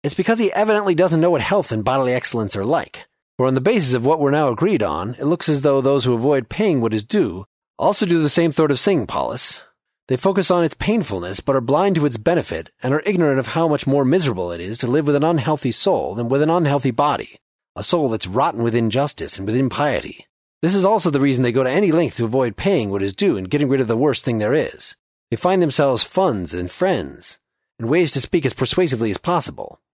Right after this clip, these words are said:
Now, if what we're agreed on is true, Paulus, are you aware of what things follow from our argument, or would you like us to set them out?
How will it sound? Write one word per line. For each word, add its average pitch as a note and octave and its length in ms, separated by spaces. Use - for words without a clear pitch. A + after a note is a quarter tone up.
Now, A#2+ 140
if A2+ 80
what A3 140
we're F3 120
agreed D#3 300
on C#3+ 140
is G#2+ 100
true, C#3 420
Paulus, C2+ 540
are G#2+ 80
you C3 160
aware E3+ 280
of C#3 80
what D#3+ 120
things D#3+ 280
follow D#3+ 260
from D3+ 140
our D#3 120
argument, D3+ 520
or G#2+ 80
would A#2+ 100
you C#3 80
like D3 160
us B2+ 100
to A#2+ 60
set B2+ 220
them B2 140
out? - 280